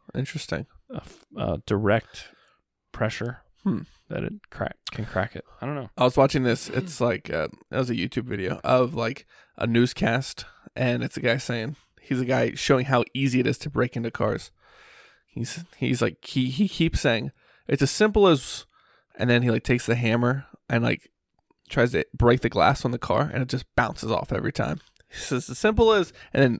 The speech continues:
Speaker 1: like, every time he goes to take it, he has a hammer and he's hitting it on the glass window,
Speaker 2: Right.
Speaker 1: and it's just bouncing off every time.
Speaker 2: Yeah, that's super hard.
Speaker 1: Yeah.
Speaker 2: There's no way you could punch it and break it.
Speaker 1: No.
Speaker 2: Of course, we're
Speaker 1: Unless
Speaker 2: jumping
Speaker 1: you're,
Speaker 2: ahead here.
Speaker 1: unless
Speaker 2: That
Speaker 1: you're jacked. We're
Speaker 2: that
Speaker 1: guessing that's what happens.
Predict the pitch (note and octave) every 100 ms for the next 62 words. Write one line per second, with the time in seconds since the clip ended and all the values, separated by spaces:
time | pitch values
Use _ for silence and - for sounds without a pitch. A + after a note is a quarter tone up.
0 | - B2+ A#2+ C#3 D3 D#3 D3 G2 - -
1 | C#3 C3 - - C3+ A#2 C3 C#3 F3+ C#3
2 | G#3+ A3+ A#2 D3+ A#2+ C3 - A3+ F#3 -
3 | D3 D3 C#3+ C#3+ D#3 E3+ D#3 G#2 - A2
4 | A2 - - B2+ C3 D#3+ B2+ A#2 C3 G2+
5 | F#2 - C3 A#2+ - D#3 - D3 C3+ G#2+
6 | - G3 F3+ A#2 B2+ D#3+ - - _ -
7 | - D#3+ F#3 G#3 G3 E3 - C3 C#3 G#2+
8 | - A2+ G2+ F#2+ - - - G#2+ - _
9 | _ - D#3 - - - D3+ - F#3 F3
10 | E3 D#3+ B2+ D#2 - - C3+ A2+ - D#2
11 | - - - E3 - D3 C#3+ - B2+ -
12 | A2+ - B2+ -